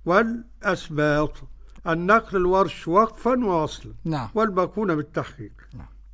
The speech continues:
Speaker 1: يعني والأسباط برضو حمزة وصلا له السكت بالنسبة للخلف، وله السكت والتحقيق بالنسبة للخلاف. يقول الإمام الشاطبي: "وبعضهم"، بعض أهل الأداء،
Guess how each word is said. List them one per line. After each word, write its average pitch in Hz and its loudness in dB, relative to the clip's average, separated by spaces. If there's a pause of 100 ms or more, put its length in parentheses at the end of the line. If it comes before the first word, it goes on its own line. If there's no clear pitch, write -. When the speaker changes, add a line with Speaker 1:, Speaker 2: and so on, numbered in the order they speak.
(100)
Speaker 1:
يعني 175 0
والأسباط 175 -2
برضو 175 -2
حمزة 180 0
وصلا 233 0 (380)
له 202 4
السكت 202 2 (540)
بالنسبة 175 0
للخلف، 220 2 (120)
وله 185 0
السكت 208 0
والتحقيق 170 -2
بالنسبة 170 -2
للخلاف. 131 -10 (240)
يقول 185 4
الإمام 170 2
الشاطبي: 156 0 (360)
"وبعضهم"، 147 2 (600)
بعض 143 -2
أهل 156 -2
الأداء، 135 -2